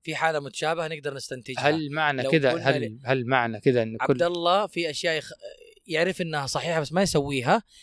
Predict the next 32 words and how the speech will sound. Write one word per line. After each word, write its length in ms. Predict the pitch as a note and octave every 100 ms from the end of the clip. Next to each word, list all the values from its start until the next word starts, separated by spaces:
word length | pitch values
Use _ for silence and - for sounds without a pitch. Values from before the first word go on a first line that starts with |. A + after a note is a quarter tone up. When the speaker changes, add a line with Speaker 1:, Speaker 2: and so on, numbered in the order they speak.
| -
Speaker 1:
لأسبابه 680 | E3+ E3+ - D3 E3+ E3+ F#3
المتعلقة 640 | F3+ D3 C#3 D3 E3 -
فيه؟ 220 | C#3+ D#3+ A#2+ - -
عمران 460 | D3+ E3+ F3 G#3 G3+
يعرف 280 | F#3+ G#3
إنه 120 | F3+ F3+
في 120 | G3
أشياء 180 | F3 F3
صحيحة 200 | F3 F#3+
بس 140 | F3+
ما 60 | G3+
يسوي 160 | F#3+
الأسباب 340 | F3 D#3 G#3+ F#3
المتعلقة 260 | F3 F#3
فيه؟ 100 | G#3+ - - -
عمرنا 340 | E4 E4 G#3 F3+
ما 100 | G3
حنخلص. 600 | F#3+ A3+ D#3 G#2 - - _ _ _
كل 160 | - C4
واحد 380 | B3+ A3+ F#3 E3
ما 120 | G#3
حيسوي 360 | G3 F#3 A3 G3+
الأشياء 240 | F#3 G#3+
الصحيحة 520 | F3 F3 G3+ A3+ C4 _ - -
عنده 260 | C4+ C4 A3
أسبابه 300 | - A#3 G3
المتعلقة 500 | E3 E3 F#3+ F3+ D3+
فيه. 200 | E3+ B2 - - _ -
ما 260 | D#3+ F#3
هي 200 | F#3 F#3
الأسباب 520 | D3+ C3+ D3 E3 D#3+ B2
المشتركة 880 | D#3 E3 D3+ - F3 D#3 C3+ A#2 G#2